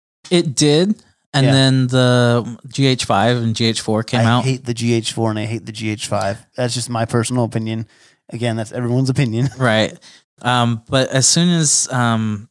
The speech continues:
Speaker 1: all these camera manufacturers,
Speaker 2: Yeah.
Speaker 1: the D S L R manufacturers saw that there was such a large video market,
Speaker 2: Mm-hmm.
Speaker 1: independent video market.
Speaker 2: Yeah.
Speaker 1: Um, they started tailoring their designs and new camera lines
Speaker 2: Mm-hmm.
Speaker 1: to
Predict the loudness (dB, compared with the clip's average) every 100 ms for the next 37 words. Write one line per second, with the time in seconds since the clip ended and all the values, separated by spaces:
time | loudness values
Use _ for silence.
0 | _ _ 2 2 2 -2 -2 0 2 0
1 | 0 0 -2 0 0 0 -2 -2 -2 -6
2 | -6 -4 0 0 0 0 2 0 0 -2
3 | -2 -4 -2 -2 2 4 4 2 0 -4
4 | -4 -2 -2 -2 -2 -2 -6 -8 _ _
5 | _ -4 0 0 0 -4 -2 0 -2 -2
6 | -4 -4 -4 -8 -4 -4 0 0 0 -2
7 | -4 -4 -2 -4 -4 -8 -10 -12 -10 -10
8 | -10 _ _ -4 -2 0 2 2 0 -2
9 | -2 0 2 2 0 -2 -2 -2 -2 -2
10 | -2 -2 -2 -4 -4 -4 -4 -6 -6 -8
11 | -14 -20 _ _ 0 2 2 -2 0 0
12 | 0 0 -2 -2 -2 -2 -2 -2 0 0
13 | 0 -4